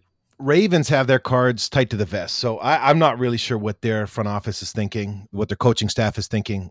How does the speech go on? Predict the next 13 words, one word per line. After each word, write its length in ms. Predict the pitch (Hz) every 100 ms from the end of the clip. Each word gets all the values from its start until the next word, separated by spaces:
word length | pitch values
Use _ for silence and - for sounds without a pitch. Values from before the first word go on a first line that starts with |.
| _
uh, 120 | 98
for 120 | 95
everything 260 | 156 156 156
that 60 | 139
you 140 | 147
said. 340 | - 156 107 - _ _ _
Uh, 220 | 104 110 107
given 240 | 143 143
his 160 | 123 120
age, 240 | 131 127
given 200 | 135 120
his 100 | 113
performance, 840 | - - 127 131 131 127 - -